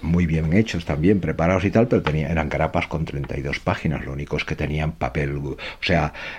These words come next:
cartón grueso en la cubierta, etcétera... Y, y, y lo pusimos en las librerías. Y gracias a ese, a, a esos precios tan populares, hicimos que la gente leyera cosas que de otra manera no hubieran podido. O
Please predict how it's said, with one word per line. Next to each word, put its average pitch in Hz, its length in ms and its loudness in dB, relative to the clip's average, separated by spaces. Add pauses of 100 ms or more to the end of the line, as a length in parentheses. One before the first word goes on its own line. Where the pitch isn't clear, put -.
(120)
cartón 82 560 2
grueso 85 400 4
en 80 100 2
la 71 100 -2
cubierta, 113 760 6
etcétera... 78 420 0 (400)
Y, 107 920 8 (720)
y, 120 260 8 (240)
y 92 180 6
lo 76 280 -4
pusimos - 400 -8
en - 80 -8
las - 160 -4
librerías. - 480 -10 (380)
Y 95 140 2
gracias 139 460 4
a 147 60 4
ese, 127 240 2 (100)
a, 90 280 4
a 90 120 2
esos 101 420 4
precios 110 360 4
tan 107 200 4
populares, 90 680 4 (240)
hicimos 123 800 4 (300)
que 104 120 6
la 87 120 4
gente 127 360 6
leyera 127 400 8
cosas - 320 0
que - 140 2
de 85 100 4
otra 107 220 4
manera 80 420 4
no 95 120 2
hubieran 67 420 -2
podido. 87 460 4
O - 120 -4